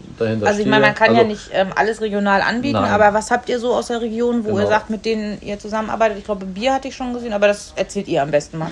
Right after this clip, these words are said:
Speaker 1: Genau, also wir haben,
Speaker 2: <laughs>
Speaker 1: äh, halt versucht, ähm, beim Essen und beim Getränk, äh, da irgendwo immer ein bisschen regional zu bleiben.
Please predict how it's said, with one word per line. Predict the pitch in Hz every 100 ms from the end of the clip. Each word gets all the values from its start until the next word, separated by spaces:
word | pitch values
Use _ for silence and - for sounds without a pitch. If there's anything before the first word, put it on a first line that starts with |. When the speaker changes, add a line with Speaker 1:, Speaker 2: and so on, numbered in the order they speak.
| 113
Speaker 1:
Genau, | 139 131 117
also | 113 113
wir | 127
haben, | 131 127
Speaker 2:
<laughs> |
Speaker 1:
äh, |
halt | 120 113 117 120
versucht, | 113 117 123 113 -
ähm, | 110 107 107 104
beim | 113 110
Essen | 107 143 151 135
und | 131 135 139
beim | 131 120 120 120
Getränk, | 120 - 117 117 113
äh, | - 110 107 104
da | 107 104
irgendwo | 110 110 104 80
immer | 107 104
ein | 101
bisschen | 98 - 104
regional | 101 110 107 107 101 104
zu | 95 -
bleiben. | 113 113 131 139